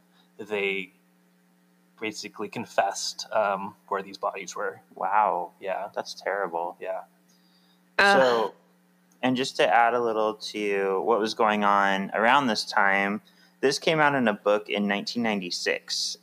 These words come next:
Speaker 2: and it was written by David E. Kaplan and Andrew Marshall. It's, you don't really need to write this title down because it's so short and easy to remember.
Speaker 3: Oh, okay. <laughs>
Speaker 2: The Cult at the End of the World:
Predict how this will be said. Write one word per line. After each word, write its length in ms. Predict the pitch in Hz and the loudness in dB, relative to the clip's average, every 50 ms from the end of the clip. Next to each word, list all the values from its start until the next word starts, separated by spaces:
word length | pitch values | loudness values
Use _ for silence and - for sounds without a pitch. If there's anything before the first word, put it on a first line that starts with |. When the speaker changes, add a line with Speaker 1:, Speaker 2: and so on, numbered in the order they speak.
| - - | -2 2
Speaker 2:
and 340 | 104 110 104 101 101 101 | 4 4 4 4 4 2
it 60 | 98 87 | 2 0
was 160 | 110 110 117 | 0 0 0
written 240 | 117 - 117 131 117 | 0 2 0 0 2
by 160 | 123 110 104 | 2 2 2
David 340 | 104 - 113 117 127 131 135 | 2 0 0 2 2 0 -2
E. 100 | 139 127 | -4 -4
Kaplan 540 | - - 123 113 110 - - 117 113 113 | 0 2 2 2 2 0 -2 -2 0 0
and 160 | 110 92 - - | -2 -2 -4 -4
Andrew 380 | 101 104 101 104 - 127 135 | -2 -2 -2 -2 -4 -4 -4
Marshall. 800 | 131 120 107 98 95 - - - 107 104 107 120 147 185 185 - _ _ _ _ _ _ _ _ - | 0 2 2 2 2 0 -2 0 2 2 2 2 0 -2 -4 -6 _ _ _ _ _ _ _ _ -2
It's, 300 | 131 143 - - - - _ _ _ _ _ _ _ _ - | -2 -2 -2 -4 -8 -12 _ _ _ _ _ _ _ _ -2
you 100 | 131 143 | 2 4
don't 160 | 170 196 190 | 4 4 4
really 200 | 196 202 185 175 | 4 2 2 2
need 180 | 156 147 139 135 | 2 0 0 0
to 100 | - 139 | 0 2
write 240 | 120 113 107 107 - | 4 4 4 4 0
this 180 | 120 113 - | -4 -4 -2
title 280 | - 120 110 107 110 104 | 2 2 2 4 2 2
down 320 | 92 98 95 101 98 98 | 2 2 4 4 4 2
because 320 | 101 98 92 - 107 98 104 | 0 -4 -6 -6 -6 -6 -6
it's 100 | 90 - | -6 -2
so 180 | - 120 117 | 0 0 0
short 580 | 107 - - - - - 107 104 104 110 110 - | 0 0 -4 -4 -4 0 2 4 4 4 4 2
and 120 | 104 101 92 | -2 -2 -2
easy 260 | 98 104 98 107 104 | -2 -4 -4 -6 -10
to 160 | - - 117 | -6 -2 0
remember. 600 | 107 98 95 98 92 98 101 110 131 143 147 - _ _ _ _ _ _ _ - | 0 2 2 0 0 0 0 0 0 0 -2 -6 _ _ _ _ _ _ _ -2
Speaker 3:
Oh, 240 | - 269 349 415 392 | 2 2 4 4 4
okay. 460 | 349 - - 226 185 175 220 247 - - _ _ - | 2 4 4 4 4 4 2 -2 -8 -16 _ _ -4
<laughs> 80 | 339 - - - _ _ _ _ - | -4 -4 -4 -12 _ _ _ _ 0
Speaker 2:
The 120 | 143 139 | 0 0
Cult 420 | 139 - - 233 214 208 208 - - - | 0 2 4 4 4 4 4 0 0 0
at 140 | 143 139 - | 0 0 0
the 120 | 110 95 | 0 2
End 140 | 131 147 151 | 2 4 4
of 100 | 139 139 | 2 2
the 80 | 143 135 | 0 2
World: 560 | 123 127 123 117 95 85 - - - - | 4 4 4 6 6 4 2 -2 -8 -16